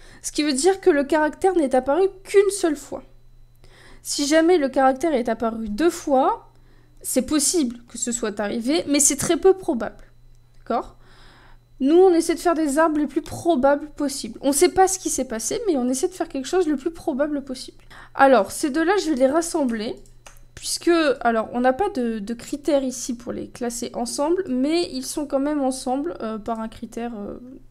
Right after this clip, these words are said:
qu'on verra peut-être plus tard. Alors, les quatre membres maintenant. Alors, ceux-là, ils ont tous quatre membres, sauf ces quatre-là qui n'ont pas quatre membres. Donc le campagnol, on va créer un ancêtre commun entre le campagnol et le rat musqué,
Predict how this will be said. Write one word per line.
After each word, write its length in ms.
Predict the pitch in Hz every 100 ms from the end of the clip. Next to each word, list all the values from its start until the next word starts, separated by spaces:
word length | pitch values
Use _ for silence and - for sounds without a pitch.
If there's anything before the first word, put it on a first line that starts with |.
| - 247 -
qu'on 120 | - 233
verra 260 | 226 226
peut-être 240 | 233 262 262
plus 140 | -
tard. 240 | - - - - - - - - - - - - - - - -
Alors, 340 | 311 311 226
les 160 | 240 277
quatre 360 | 330 453 - 359
membres 340 | 262 220 202
maintenant. 400 | 208 202 202 - - - - -
Alors, 280 | 277 247 175 -
ceux-là, 360 | - 349 330
ils 160 | 381 339
ont 60 | 262
tous 340 | - 453 -
quatre 320 | - 302 -
membres, 460 | 254 240 285 - - - - - - - -
sauf 540 | - 320 330 - - - - -
ces 220 | - - 269
quatre-là 420 | 294 294 262 294
qui 160 | 320
n'ont 140 | 294 247
pas 120 | 311
quatre 440 | 302 - 311 -
membres. 380 | 233 - - - - - - - - - - - -
Donc 180 | 262 285
le 120 | 330
campagnol, 640 | 330 302 285 240 226 247 466 - - 294
on 80 | 247
va 160 | 233 240
créer 200 | - 262
un 140 | 240
ancêtre 460 | 285 302 294 - 285
commun 560 | 277 269 269 240 233
entre 260 | 247 247 -
le 120 | 247
campagnol 480 | 240 247 240 247 254
et 100 | 220
le 60 | 214
rat 120 | 208
musqué, 560 | 202 202 - 233 -